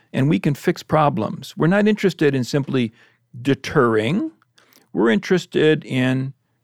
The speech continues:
maximizing the value of our military superiority. And we saw that under, uh,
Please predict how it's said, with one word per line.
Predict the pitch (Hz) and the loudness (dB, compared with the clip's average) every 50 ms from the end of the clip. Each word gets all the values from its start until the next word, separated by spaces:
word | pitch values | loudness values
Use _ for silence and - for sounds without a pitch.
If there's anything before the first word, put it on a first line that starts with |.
| - 113 | -6 -2
maximizing | 113 143 165 185 - 208 - - 208 180 160 151 151 156 151 139 139 151 139 123 | 0 2 2 2 2 0 -2 -2 0 0 2 2 2 2 2 2 2 0 0 0
the | 127 117 | 0 -2
value | 127 139 127 135 139 156 156 156 143 143 139 | -2 -2 0 2 2 2 2 2 2 2 2
of | 127 117 135 | 2 2 0
our | 123 120 | 0 0
military | 127 131 135 135 120 - 127 123 123 113 | 0 -2 -4 -4 -4 -2 -2 -2 -2 -4
superiority. | - - _ - 120 113 110 110 107 104 107 110 - - | -6 -8 _ -4 -2 -2 -2 -2 -2 -2 -4 -4 -6 -8
And | - 123 | -6 -4
we | 139 135 131 - - - | -2 -2 -2 -2 -4 -6
saw | - - 147 160 165 | -2 2 2 4 4
that | 156 156 151 143 - | 4 2 2 2 0
under, | 123 127 123 117 120 117 110 107 107 - _ _ _ _ _ _ _ _ | -2 -4 -4 -2 0 0 0 -2 -4 -8 _ _ _ _ _ _ _ _
uh, | - 120 104 104 98 98 | -10 -8 -6 -6 -6 -8